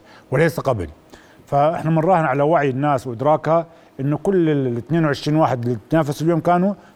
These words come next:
كانوا يتنافسوا على محبة النادي الفيصلي ويتنافسوا على خدمة النادي الفيصلي. فمن ينجح إحنا كنا مساندين له، راح نكون معاه طبعًا بكل تأكيد.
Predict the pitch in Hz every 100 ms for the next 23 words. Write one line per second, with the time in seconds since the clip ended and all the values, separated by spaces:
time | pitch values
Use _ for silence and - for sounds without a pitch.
0 | - 156 156 - 170 156 151 131 135 120
1 | 139 127 139 123 120 156 147 165 202 208
2 | - - 123 135 180 196 185 180 165 175
3 | 180 185 170 147 143 110 101 110 98 92
4 | 85 - - - 160 190 196 202 190 196
5 | 214 - - - 131 156 160 165 156 143
6 | 147 143 143 143 139 165 147 127 123 135
7 | 139 127 143 143 127 127 131 120 123 110
8 | 185